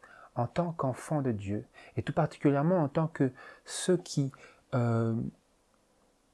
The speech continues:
se réclament et désirent se réclamer de ce peuple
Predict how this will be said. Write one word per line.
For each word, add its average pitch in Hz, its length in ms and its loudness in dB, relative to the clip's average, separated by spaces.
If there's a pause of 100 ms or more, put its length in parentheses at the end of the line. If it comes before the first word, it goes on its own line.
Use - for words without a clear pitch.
(440)
se - 220 -2
réclament 135 640 4
et 110 220 0
désirent 135 480 4
se - 140 -4
réclamer 127 540 2 (680)
de 113 120 -4
ce - 140 -2
peuple 104 640 0